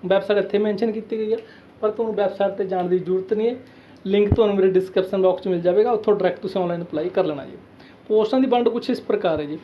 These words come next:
ਪੋਸਟ ਨੰਬਰ ਇੱਕ ਜੀ, ਪ੍ਰੋਗਰਾਮਰ ਦੀ ਪੋਸਟ ਹੈ ਜੀ। ਪੋਸਟ ਹੈ ਜੀ ਇੱਕ। ਪੋਸਟ ਨੰਬਰ ਦੋ ਜੀ, ਜੂਨੀਅਰ ਇਨਵਾਇਰਨਮੈਂਟਲ ਇੰਜੀਨੀਅਰ ਦੀ ਪੋਸਟ ਹੈ ਜੀ। ਟੋਟਲ ਪੋਸਟਾਂ ਨੇ ਜੀ ਚਾਰ।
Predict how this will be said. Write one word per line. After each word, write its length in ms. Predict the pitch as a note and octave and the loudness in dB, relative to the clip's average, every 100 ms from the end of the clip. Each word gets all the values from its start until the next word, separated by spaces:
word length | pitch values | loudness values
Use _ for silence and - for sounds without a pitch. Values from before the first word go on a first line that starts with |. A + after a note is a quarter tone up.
| - | -4
ਪੋਸਟ 300 | G3+ G3+ A3+ | 2 2 2
ਨੰਬਰ 200 | A3+ A3 | 2 2
ਇੱਕ 120 | A3+ | 0
ਜੀ, 100 | A3 | -6
ਪ੍ਰੋਗਰਾਮਰ 560 | - G3 F#3+ G3 G3+ G#3+ | -2 2 4 2 2 0
ਦੀ 80 | G#3+ | 0
ਪੋਸਟ 340 | F#3 E3 - | 0 -2 -6
ਹੈ 60 | D3+ | -12
ਜੀ। 80 | E3+ - - - - - - | -14 -20 -20 -20 -20 -12 -2
ਪੋਸਟ 260 | F3+ F3 | -2 2
ਹੈ 60 | G3+ | 0
ਜੀ 140 | F#3+ - | 0 -6
ਇੱਕ। 260 | D#3+ - - - - - - | -8 -8 -18 -20 -20 -20 -6
ਪੋਸਟ 300 | G3+ G3+ G3 | -2 0 0
ਨੰਬਰ 220 | A#3 A3+ F#3+ | 0 0 2
ਦੋ 160 | G3 | 0
ਜੀ, 120 | G3+ G3 | 0 -4
ਜੂਨੀਅਰ 480 | D#3+ F#3 G#3 A#3+ B3+ - - - - | 0 2 4 2 0 -14 -20 -12 -2
ਇਨਵਾਇਰਨਮੈਂਟਲ 720 | G3+ G3 G3 G3 G3 A#3 C#4 - - - | 2 2 0 -2 0 0 0 -8 -20 -2
ਇੰਜੀਨੀਅਰ 360 | F#3+ F#3 G#3+ A3+ | 0 2 4 4
ਦੀ 120 | A3+ | 2
ਪੋਸਟ 320 | A3 E3 D#3 | -2 -2 -2
ਹੈ 80 | D3+ | -8
ਜੀ। 100 | D3 - | -8 -4
ਟੋਟਲ 280 | F#3+ F#3+ A3 | 2 2 2
ਪੋਸਟਾਂ 400 | A3 G3 F#3+ G3 | -4 -2 -2 0
ਨੇ 80 | F#3 | -2
ਜੀ 160 | F#3+ C#4 - - - - - - - - - - - - - - - - - - - - - | -2 -4 -8 -20 -20 -20 -20 -20 -20 -20 -20 -20 -20 -20 -20 -20 -20 -20 -20 -20 -20 -20 -20
ਚਾਰ। 420 | - G3 D#3+ D#3+ | 0 2 2 0